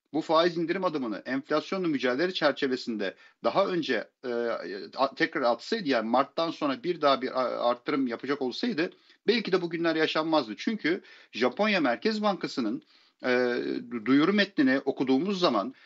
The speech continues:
Japonya Merkez Bankası'nın toplam tutanaklarını okuduğumuz zaman şöyle bir şey görüyoruz. Japonya ekonomisi kadar neredeyse A B D ekonomisinden bahsedildiğini, Fed'in politikalarından bahsedildiğini görüyoruz. Dolayısıyla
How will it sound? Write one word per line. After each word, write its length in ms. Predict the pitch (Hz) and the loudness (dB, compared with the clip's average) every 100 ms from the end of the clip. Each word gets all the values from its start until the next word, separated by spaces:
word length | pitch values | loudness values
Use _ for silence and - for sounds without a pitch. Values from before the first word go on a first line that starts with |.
| _ | _
Japonya 340 | 104 120 180 175 | -4 0 0 2
Merkez 380 | 165 165 170 160 | 2 2 0 2
Bankası'nın 800 | 160 156 - 156 151 135 - - | 0 -2 0 0 0 -4 -10 -6
toplam 400 | 127 - 165 196 | -6 0 2 2
tutanaklarını 580 | - 180 170 165 143 143 | 0 0 0 0 -2 0
okuduğumuz 480 | 139 143 185 226 139 | -2 -2 -2 -2 -2
zaman 280 | 113 151 - - - | -2 -2 -6 -20 -8
şöyle 300 | - 233 175 | -2 0 0
bir 60 | |
şey 220 | 135 185 170 | 4 4 4
görüyoruz. 480 | 139 110 95 87 - _ - | 2 0 -2 -8 -20 _ -4
Japonya 440 | 107 131 214 220 | -2 2 2 2
ekonomisi 560 | 196 175 175 165 - 196 | 0 0 -2 -4 -6 -2
kadar 400 | 196 160 143 127 | 0 4 2 2
neredeyse 680 | 127 120 120 113 175 226 - _ _ _ 120 | -4 -2 -4 0 0 0 -4 _ _ _ 0
A 180 | 113 | 2
B 120 | 120 139 | 2 4
D 80 | |
ekonomisinden 600 | 208 202 202 185 - 190 | 4 2 -2 -4 -4 0
bahsedildiğini, 800 | 180 185 190 185 180 185 185 196 - _ _ | 2 2 0 -2 -4 -4 -4 -6 -8 _ _
Fed'in 300 | - 143 185 | 0 0 0
politikalarından 760 | 165 160 - 160 165 175 160 | -2 -2 -2 -2 0 -2 2
bahsedildiğini 680 | 139 - 120 117 104 107 98 | 2 0 -6 -6 -4 -4 -4
görüyoruz. 580 | 104 101 92 - - - | -4 -4 -6 -8 -16 -8
Dolayısıyla 640 | 123 165 170 214 139 170 | -4 -2 -2 0 2 0